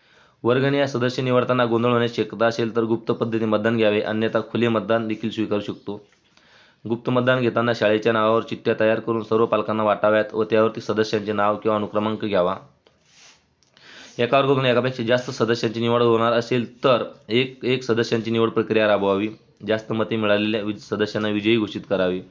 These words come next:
सर्व वर्गातील पालक सदस्यांची निवड झाल्यास सर्व पालकांमधून एका शिक्षणप्रेमी सदस्यांची निवड करून घ्यावी. शिक्षणप्रेमी सदस्य निवडल्यानंतर फक्त नवनिर्वाचित सदस्यांची बैठक घ्यावी,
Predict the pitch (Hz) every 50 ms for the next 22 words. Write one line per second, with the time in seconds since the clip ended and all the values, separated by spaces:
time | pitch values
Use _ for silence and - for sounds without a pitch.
0 | - - - - - - - - - - - - - - - - - - - -
1 | 127 135 143 143 139 131 120 127 123 127 139 139 143 - - - - - - 107
2 | 113 127 131 131 - 113 117 123 120 117 123 113 110 - 117 117 113 113 117 110
3 | 113 110 107 110 107 107 - - 117 123 127 120 107 107 101 - 113 113 117 113
4 | 117 117 117 - - - 117 110 - 127 127 123 - 117 - 123 117 113 110 120
5 | 123 127 120 - 117 113 113 - 120 107 95 110 110 110 110 110 107 - 113 110
6 | 113 113 104 101 95 95 110 - - - _ _ _ _ _ _ _ _ _ _
7 | _ _ _ _ _ _ _ _ _ _ - - - - 117 - 143 135 123 120
8 | 139 143 139 139 135 120 131 131 139 127 123 120 120 120 127 127 123 123 120 -
9 | 131 123 - - - 113 104 104 - - _ - - - - - - - _ -
10 | 113 117 123 127 127 123 127 120 123 131 127 - 113 117 117 117 123 120 117 117
11 | 120 117 95 120 120 113 117 113 113 117 123